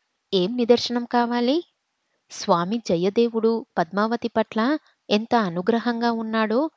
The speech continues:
ఈ సంఘటన ద్వారా అందరికీ నిరూపణ అయింది.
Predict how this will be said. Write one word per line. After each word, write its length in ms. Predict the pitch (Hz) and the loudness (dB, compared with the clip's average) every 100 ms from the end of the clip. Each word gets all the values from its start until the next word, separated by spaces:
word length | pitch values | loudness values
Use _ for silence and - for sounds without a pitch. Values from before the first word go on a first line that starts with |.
| _ _ - | _ _ -6
ఈ 140 | 233 | -4
సంఘటన 540 | 240 - 180 185 226 240 | -2 -2 -2 -2 0 -2
ద్వారా 480 | 226 226 220 233 294 _ - | 0 0 2 0 -2 _ -8
అందరికీ 640 | 170 170 214 247 - 226 226 _ - _ - | -8 -2 -2 -2 -2 -2 -2 _ -20 _ -4
నిరూపణ 440 | 202 190 196 233 | 0 0 0 -2
అయింది. 560 | 240 247 240 233 233 | -2 0 -2 0 -2